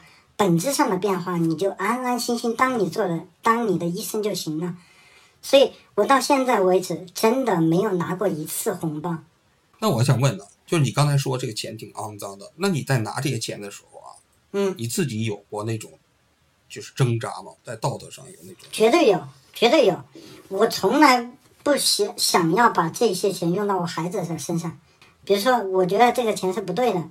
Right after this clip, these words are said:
Speaker 1: 那可能拿出来，因为这些钱都是现金嘛，现金的话，
Speaker 2: 嗯。
Speaker 1: 那我小孩如果要用钱，我怎么样？我钱包里头是分的两格的，就是一个是我正常的这个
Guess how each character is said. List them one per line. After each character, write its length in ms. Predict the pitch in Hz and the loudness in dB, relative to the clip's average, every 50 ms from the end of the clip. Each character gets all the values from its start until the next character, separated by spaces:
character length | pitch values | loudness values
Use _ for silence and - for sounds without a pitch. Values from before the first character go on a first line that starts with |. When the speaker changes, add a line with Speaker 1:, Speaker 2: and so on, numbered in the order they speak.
| - | -8
Speaker 1:
那 280 | - 208 233 233 180 - - - _ _ _ _ _ - - - | -4 -2 -2 -2 -2 -4 -10 -20 _ _ _ _ _ -20 -18 -6
可 100 | - 185 | -2 0
能 160 | 185 214 226 | 2 2 4
拿 160 | 226 185 185 | 4 2 2
出 140 | - - 240 | 2 0 0
来， 140 | 214 185 180 180 220 | 0 0 -2 -2 -4
因 160 | 247 277 262 | -2 -2 -2
为 80 | 220 | -2
这 120 | 180 226 233 | -2 -2 -2
些 60 | 226 | -2
钱 180 | 220 - 180 180 | 0 -2 -2 -2
都 100 | 202 226 | -2 -2
是 100 | 214 220 | -4 -6
现 220 | 185 - 220 190 165 | -8 -6 -4 -4 -2
金 160 | 175 202 220 | -2 -4 -4
嘛， 140 | 214 175 135 - | -6 -8 -8 -8
现 160 | - 220 208 | -6 -6 -4
金 140 | 208 233 233 | -2 -2 -2
的 100 | 226 202 | -2 -2
话， 80 | 202 | -2
Speaker 2:
嗯。 80 | 180 - - - - - _ | -6 -8 -10 -18 -20 -20 _
Speaker 1:
那 180 | - 226 247 233 | -2 0 2 2
我 180 | 202 185 185 175 | 4 2 2 0
小 380 | 175 - - - - 180 170 | -2 -4 -6 -2 0 0 0
孩 160 | 165 - 196 220 262 277 233 202 - - - | 0 -2 -2 -2 -2 -2 -4 -4 -8 -12 -8
如 140 | 196 190 220 | -4 -2 0
果 100 | 220 185 | 2 2
要 180 | 170 180 190 | 2 2 2
用 140 | 190 190 180 | 2 2 0
钱， 120 | 165 180 175 | -2 -4 -4
我 140 | 190 226 | -4 -4
怎 160 | 220 - 185 160 | -4 -2 -2 -2
么 140 | 156 170 | 0 0
样？ 260 | 214 247 220 190 165 - - - - - _ _ _ | 0 0 0 -2 -4 -8 -14 -20 -20 -20 _ _ _
我 320 | - 185 180 180 175 175 - - _ | 0 2 2 2 0 -2 -4 -12 _
钱 300 | - - - 196 196 240 | -10 -4 -2 0 4 6
包 100 | 262 294 | 8 8
里 140 | 302 262 196 | 8 8 4
头 160 | 175 185 202 | 2 2 0
是 160 | 196 - 233 190 | -2 -2 -2 -2
分 240 | 180 - 240 262 | 0 0 0 2
的 160 | 254 208 180 175 | 2 2 2 2
两 340 | 180 190 165 147 143 156 | 2 2 0 0 -2 -6
格 260 | - - 165 156 165 180 | -8 -6 -4 -4 -2 0
的， 200 | 208 190 180 175 - _ _ _ _ _ _ - | 0 -2 -2 -4 -10 _ _ _ _ _ _ -4
就 100 | - 226 | -2 0
是 240 | 214 - 180 175 175 - _ - | 0 0 0 -2 -4 -8 _ -6
一 160 | 180 208 240 | -4 -2 2
个 140 | 311 320 262 | 2 2 2
是 120 | - 269 | 4 4
我 140 | 214 196 180 | 4 2 2
正 240 | - 285 294 254 208 | 2 2 0 0 0
常 220 | 175 170 175 220 | 0 0 0 0
的 100 | 226 190 | 0 -2
这 140 | 170 - 202 | -2 -2 -2
个 240 | 170 175 165 147 | -2 -2 -4 -6